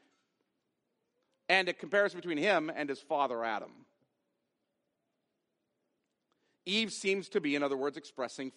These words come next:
faith. Faith that in spite of the curse, she has reproduced. And the Lord is keeping his promise to send the seed of the woman. Now,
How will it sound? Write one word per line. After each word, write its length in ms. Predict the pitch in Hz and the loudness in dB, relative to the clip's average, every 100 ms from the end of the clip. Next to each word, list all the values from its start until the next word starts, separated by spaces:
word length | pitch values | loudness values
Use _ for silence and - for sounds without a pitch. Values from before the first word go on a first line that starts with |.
| - | 2
faith. 300 | 233 120 - - _ _ _ _ _ _ _ _ _ _ _ _ _ _ _ _ _ _ - | 4 4 -2 -20 _ _ _ _ _ _ _ _ _ _ _ _ _ _ _ _ _ _ 2
Faith 300 | 214 240 240 | 6 6 4
that 120 | 208 | 0
in 80 | 175 | 0
spite 300 | - 180 202 | 0 4 4
of 60 | |
the 60 | 262 | 2
curse, 480 | - 196 170 170 - _ | -2 0 0 0 -10 _
she 260 | - 202 | -12 -2
has 180 | 185 160 | 0 0
reproduced. 720 | 139 160 165 139 107 - - _ _ _ _ _ _ _ _ _ _ _ _ _ _ _ _ _ _ _ _ _ | 0 -2 -2 -4 -4 -6 -20 _ _ _ _ _ _ _ _ _ _ _ _ _ _ _ _ _ _ _ _ _
And 180 | 160 170 | 0 2
the 60 | 165 | 4
Lord 260 | 165 185 | 4 2
is 80 | 170 | 0
keeping 380 | - 180 160 156 | -6 -6 -4 -4
his 120 | 143 | -6
promise 500 | - 196 175 143 143 | -6 0 0 0 -6
to 120 | - 131 | -12 -18
send 540 | - 170 120 120 139 - _ _ _ _ | 0 0 0 -6 -12 -18 _ _ _ _
the 80 | 135 | -12
seed 240 | - 151 123 | -8 -6 -4
of 60 | |
the 60 | 117 | -4
woman. 300 | 123 113 - - _ _ _ _ _ _ _ _ _ _ _ _ _ _ _ _ _ _ _ | -4 -4 -8 -20 _ _ _ _ _ _ _ _ _ _ _ _ _ _ _ _ _ _ _
Now, 280 | 143 156 | 2 4